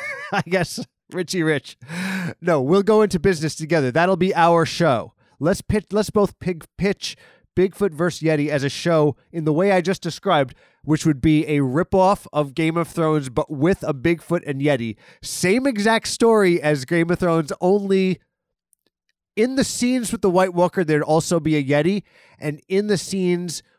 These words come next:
with, um, Hodor, that kid in the wheelchair, and whoever those other kids <laughs> were. I don't know. That was like a side show. That was like a show within a show. Like,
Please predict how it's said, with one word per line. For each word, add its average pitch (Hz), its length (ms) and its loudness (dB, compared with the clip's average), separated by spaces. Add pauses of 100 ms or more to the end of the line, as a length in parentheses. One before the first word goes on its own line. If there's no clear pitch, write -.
(100)
with, 156 520 -2 (440)
um, 127 420 -4 (320)
Hodor, 160 840 2 (240)
that 160 440 -2
kid 175 340 0
in 156 100 -4
the 147 80 2
wheelchair, 151 840 2 (680)
and 147 260 -2
whoever 196 540 0
those 165 180 2
other 160 180 0
kids 170 540 -4
<laughs> - 0 -
were. 180 240 2 (320)
I - 100 -4
don't 254 160 2
know. 196 100 2
That - 160 -2
was 220 160 4
like 185 120 0
a 156 80 -4
side 160 540 0
show. 131 400 0 (300)
That 240 100 4
was 262 100 4
like 202 160 0
a 170 80 0
show 208 300 2
within 185 280 2
a 147 60 -2
show. 170 320 2
Like, 135 240 -2